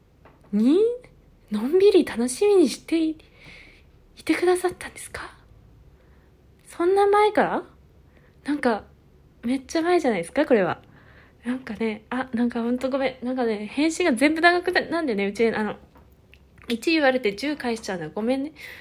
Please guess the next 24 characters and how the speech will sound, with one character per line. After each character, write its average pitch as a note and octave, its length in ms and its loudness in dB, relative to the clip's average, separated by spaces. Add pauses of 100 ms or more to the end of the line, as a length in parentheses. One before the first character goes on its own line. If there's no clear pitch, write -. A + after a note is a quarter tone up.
(400)
や C4+ 180 -2
ば D#4 140 0
く G#4+ 80 2
な A4+ 100 6
い？ A#4 100 2
で C4+ 100 0
も、 A3 120 -4
だ B3+ 140 -2
っ - 20 -4
て B3+ 100 -6
最 C4+ 240 -4
初 D#4 140 -6
の G#4 100 0
頃 G#4+ 220 2
の D#4+ 140 -2
さ、 C#4 200 2
あ A#3+ 80 0
ん C#4+ 80 -2
な F4 100 -2
感 F#4 220 -2
じ F4+ 80 -2
の F#4 100 -2
も D4+ 120 -2
さ、 A#3+ 340 0